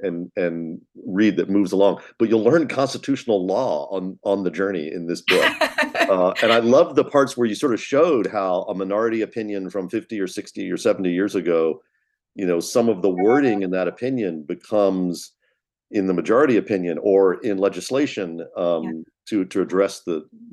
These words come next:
Speaker 1: the issues at hand, you know.
Speaker 2: I think
Speaker 1: But
Speaker 2: it's interesting because I think when you're looking at, at, at, particularly again now, 'cause the Supreme Court, um, session just ended,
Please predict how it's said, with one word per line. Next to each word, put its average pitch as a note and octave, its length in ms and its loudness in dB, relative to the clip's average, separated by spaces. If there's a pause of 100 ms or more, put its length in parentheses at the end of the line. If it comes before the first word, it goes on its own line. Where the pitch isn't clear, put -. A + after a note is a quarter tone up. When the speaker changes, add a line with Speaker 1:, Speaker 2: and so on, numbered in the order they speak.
(140)
Speaker 1:
the - 120 -4
issues F2+ 540 -4
at F2 120 -2
hand, F2+ 340 -4
you F2 100 -6
know. D#2 100 -6 (680)
Speaker 2:
I C#4 80 2
think E4+ 160 2
Speaker 1:
But E4+ 80 0
Speaker 2:
it's E4 80 0
interesting D4 300 0
because B3 220 4
I A#3 60 4
think A#3+ 260 2
when A3+ 120 4
you're A3 100 2
looking G#3+ 320 0
at, G3 160 -4 (180)
at, - 300 -2
at, G3+ 360 -2
particularly A3 360 0
again F#3+ 280 0
now, G3 200 -4
'cause G3 120 -8
the F#3 80 -6
Supreme F#3+ 320 -6
Court, F#3 360 2
um, F#3 520 -2
session G3+ 320 -2
just F#3 180 -2
ended, G#3 320 4